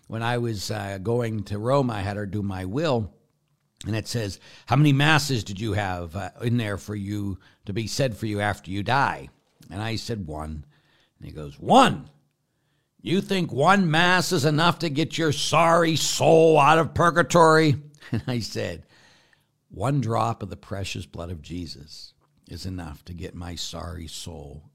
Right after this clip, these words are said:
out of purgatory." It's what Jesus Christ did for me, not what I do for him.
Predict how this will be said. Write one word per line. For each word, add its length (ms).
out 180
of 160
purgatory." 460
It's 160
what 140
Jesus 400
Christ 420
did 200
for 160
me, 360
not 200
what 140
I 160
do 160
for 200
him. 360